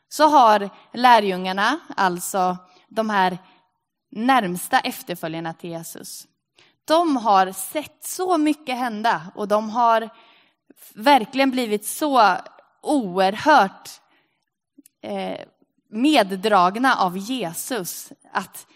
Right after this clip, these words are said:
hela världen är på gång att förändras. Det stora som, det största som någonsin skulle kunna hänt, det har hänt nu. Så lärjungarna är ju såklart oerhört förväntansfulla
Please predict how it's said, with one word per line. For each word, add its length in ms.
hela 460
världen 380
är 320
på 160
gång 260
att 120
förändras. 580
Det 120
stora 920
som, 340
det 100
största 500
som 240
någonsin 440
skulle 320
kunna 220
hänt, 360
det 80
har 160
hänt 320
nu. 360
Så 160
lärjungarna 560
är 120
ju 140
såklart 880
oerhört 960
förväntansfulla 1120